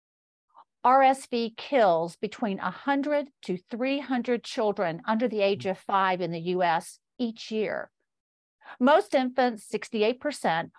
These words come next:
are infected in their very first year of life. And seventy-nine percent of children less than two years old who get R S V have no underlying medical conditions. This means all young infants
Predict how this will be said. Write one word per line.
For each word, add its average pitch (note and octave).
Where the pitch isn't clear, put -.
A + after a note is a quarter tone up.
are C4
infected C4
in G#3+
their G3+
very A3+
first G#3
year F3
of F#3
life. D#3+
And A#3+
seventy-nine D4+
percent B3+
of G3
children A#3
less G3
than F#3
two -
years G#3
old F3+
who B3
get E4
R F#3+
S F3
V F3
have A#3
no A3+
underlying F#3+
medical F3
conditions. -
This C#4
means A3+
all C4+
young B3
infants F3